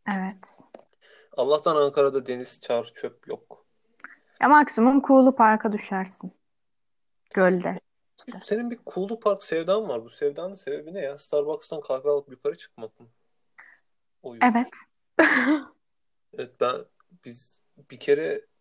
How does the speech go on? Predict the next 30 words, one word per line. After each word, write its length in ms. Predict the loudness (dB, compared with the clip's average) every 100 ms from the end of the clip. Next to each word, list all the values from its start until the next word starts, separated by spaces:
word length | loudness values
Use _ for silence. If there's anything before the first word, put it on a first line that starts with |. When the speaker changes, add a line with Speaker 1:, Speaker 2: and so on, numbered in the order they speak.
| -14
Speaker 2:
Kuğulu'ya 400 | -8 -4 -2 -2
giderken 440 | -2 -4 -4 -16
şey 200 | -10 -6
olmuştu, 440 | -6 -8 -18 -16
yolu 220 | -12 -12 -12
şaşırmıştık. 680 | -14 -12 -12 -14 -18 -20 -20 _ _ _ _ _ _
İsrail 480 | -16 -4 4 4 4
Başkonsolosluğu'nun 840 | 0 -4 -8 -10 -6 -6 -6 -12 -12
önünden 360 | -14 -14 -14
geçiyorduk. 480 | -16 -18 -18 -18 _
Bizim 260 | -20 -20 -20 _ _ _
işte 320 | -18 -14 -14 -16 _ _ _
Ecenur 380 | -8 -2 -2 -2
ya, 220 | -6 -6
Ecenur 460 | -6 -8 -8 -10 -10
da 220 | -10 -10 -12 _
işte 200 | -20 _
söylesek 540 | -14 -10 -10 -12 -12
eğer 280 | -4 -4 -4 -6
de 40 |
ayıp 200 | -8 -8
olmaz. 180 | -12 -14 _ _ _ -14
Ecenur 320 | -10 -8 -8
dö-, 260 | -8 -10
gö-, 240 | -8 -10 -6
döndü 240 | -6 -6 -10
bak, 140 | -12 -8
"Allah 420 | -4 -4 -4 -6
Allah." 480 | -6 -8 -8 -8 -8
dedi. 260 | -10 -10